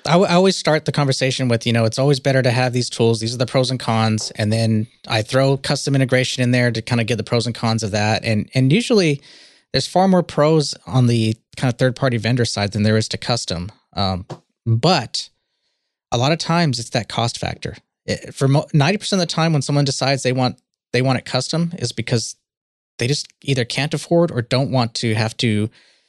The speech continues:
work into their budget the amount of money it takes for, for some of those. And, and,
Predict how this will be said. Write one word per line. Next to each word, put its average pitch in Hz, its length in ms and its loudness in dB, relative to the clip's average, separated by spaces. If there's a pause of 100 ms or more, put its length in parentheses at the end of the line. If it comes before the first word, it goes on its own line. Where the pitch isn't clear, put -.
(320)
work 135 340 0
into 143 440 -2
their 117 280 0
budget 110 720 -2 (300)
the 123 140 -2
amount 117 300 2
of 117 80 0
money 110 180 2
it 95 80 -4
takes - 300 -4
for, 87 160 -10
for - 160 -4
some 95 160 -6
of 85 60 -6
those. 87 200 -4
And, 139 240 -2
and, 143 260 -2